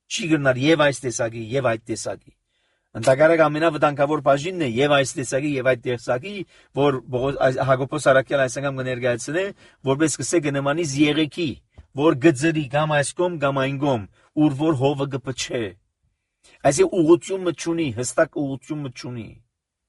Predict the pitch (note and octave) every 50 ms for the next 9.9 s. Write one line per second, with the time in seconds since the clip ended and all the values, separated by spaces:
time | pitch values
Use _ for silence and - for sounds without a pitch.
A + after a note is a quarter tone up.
0 | _ _ _ _ _ _ _ _ _ _ _ _ _ _ _ _ _ _ _ _
1 | _ _ _ _ _ _ _ _ _ _ _ _ _ - D#3+ D#3 C#3 B2+ C#3 C#3
2 | D3 C3 C3 A#2+ B2+ A#2+ A#2 - A#2 A2 A#2 A2+ - - G2+ G2 G2 G2+ F#2 -
3 | - - _ _ _ _ _ _ _ _ _ _ _ _ _ _ _ _ _ _
4 | _ _ C3+ D3 E3 E3+ E3 D3+ D#3+ D#3 D#3 D3+ D3+ - E3 D#3 D3 E3 D#3+ D3+
5 | D3 C#3 - D3+ C3+ C3 - - F3+ E3+ D3+ D3 C#3+ C#3+ C#3+ C3+ C3 C#3 C#3+ C#3
6 | B2+ C3 C#3 B2+ A#2+ A2+ - B2 A#2 A2 - - C3 B2 A#2+ A2 F#2 E2 D2 -
7 | _ _ _ _ _ _ _ _ _ _ A#2+ C#3+ D3 C3+ - D3 D3 C3+ - C#3+
8 | D3 C3+ E3+ C#3+ B2 C#3+ C3 - D#3+ - - D3 D3 C#3+ D3 B2+ B2+ B2 A#2 B2
9 | A#2 - - B2+ C3 A#2+ A2+ - A2+ - B2 A#2 A2+ A2+ G#2+ - D#3+ D#3+